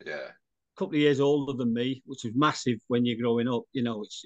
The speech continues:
Speaker 2: it's
Speaker 1: It is,
Speaker 2: different
Speaker 1: mate,
Speaker 2: now
Speaker 1: yeah.
Speaker 2: if you're twenty-one and twenty-three, but when you're, like, eleven and they're thirteen, um, yeah, I like to win. We all, I think everyone should like to win, but not at all costs. Uh,
Speaker 1: Yeah.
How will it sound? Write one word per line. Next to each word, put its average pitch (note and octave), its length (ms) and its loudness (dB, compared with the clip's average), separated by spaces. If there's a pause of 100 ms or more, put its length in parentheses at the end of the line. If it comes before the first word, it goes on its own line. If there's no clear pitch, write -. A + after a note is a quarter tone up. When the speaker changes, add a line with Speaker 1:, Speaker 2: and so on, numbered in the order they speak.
Speaker 2:
it's - 140 -16
Speaker 1:
It - 80 -6
is, D3 80 2
Speaker 2:
different - 260 -6
Speaker 1:
mate, - 140 -4
Speaker 2:
now G2+ 160 -4
Speaker 1:
yeah. B2+ 280 -2
Speaker 2:
if A#2+ 160 -8
you're A2 100 -4 (120)
twenty-one A#2 520 0
and G2 120 -6
twenty-three, A2 680 -4
but A#2 160 2 (560)
when D3 180 2
you're, B2+ 100 4
like, B2+ 240 -2
eleven A#2 440 0
and A#2+ 140 2
they're A#2+ 160 2
thirteen, A2 800 -2 (140)
um, A#2+ 380 0 (1600)
yeah, A3+ 160 2
I A3 40 4
like A#3 220 8
to F3+ 120 4
win. C3 440 2
We F#3 100 2
all, G3+ 160 6
I F#3+ 100 0
think A#3 160 0
everyone F#3+ 320 2
should C3+ 180 -4
like D3+ 360 -2
to C3 100 2
win, G#2 320 -4 (180)
but E3+ 140 -4
not F#3+ 180 0
at D#3+ 80 2
all B2 220 2
costs. - 600 -10 (460)
Uh, A#2 220 -6 (180)
Speaker 1:
Yeah. E2 200 -10